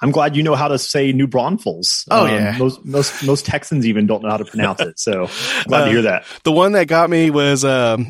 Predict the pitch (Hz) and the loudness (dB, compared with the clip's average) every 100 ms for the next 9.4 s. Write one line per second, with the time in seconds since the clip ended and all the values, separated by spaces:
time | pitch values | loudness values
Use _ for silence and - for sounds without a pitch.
0 | - 131 117 143 123 120 - - 131 - | -2 0 2 0 0 -2 -4 -4 -4 -4
1 | - 208 226 170 151 175 123 127 - 120 | -4 0 0 0 2 2 2 0 -2 0
2 | 113 123 135 113 110 - 120 110 110 110 | 0 0 0 0 -2 -2 -2 0 0 0
3 | 110 104 104 101 - 117 120 110 - - | 0 -2 -2 -2 -2 -2 -2 -6 -8 -12
4 | - - _ 120 117 113 107 113 117 110 | -18 -18 _ -4 -2 -2 -2 -2 0 0
5 | 110 139 143 101 95 - 107 104 110 117 | 0 0 0 -2 -2 -4 -4 -2 -2 0
6 | 143 - - - - - 127 120 120 113 | -2 -4 -20 -20 -20 -8 -2 0 2 4
7 | 113 123 196 - - _ 117 117 113 110 | 4 2 0 -6 -20 _ -4 -2 0 -2
8 | 113 135 165 139 139 190 107 _ _ _ | 0 0 2 0 0 0 -2 _ _ _
9 | - 110 117 | -10 -4 -2